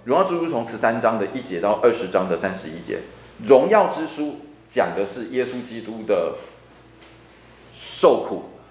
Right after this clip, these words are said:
耶稣基督的受死，耶稣基督的复活。那这个是荣耀之书。为什么？因为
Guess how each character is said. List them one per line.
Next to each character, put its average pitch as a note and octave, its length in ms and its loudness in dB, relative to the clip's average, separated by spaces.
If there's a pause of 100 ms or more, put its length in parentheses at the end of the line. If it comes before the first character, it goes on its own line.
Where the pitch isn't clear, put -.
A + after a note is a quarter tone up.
(380)
耶 C#3 120 2
稣 C3+ 180 -6
基 B2 200 -10
督 A2+ 300 -4
的 F2+ 220 4
受 A#2 420 4
死， - 220 -12 (680)
耶 B2 120 2
稣 B2+ 200 -6
基 A2 220 -10
督 G#2+ 160 -4
的 F#2+ 140 0
复 - 400 -2
活。 - 260 -2 (1300)
那 - 500 0
这 - 80 -4
个 C#3+ 80 4
是 C3+ 140 -4
荣 G2 180 0
耀 G2 120 2
之 G2+ 140 -8
书。 F2 200 -12 (420)
为 F#3 100 6
什 F3 120 0
么？ F#2 300 -2
因 D#3+ 100 0
为 D#3+ 180 8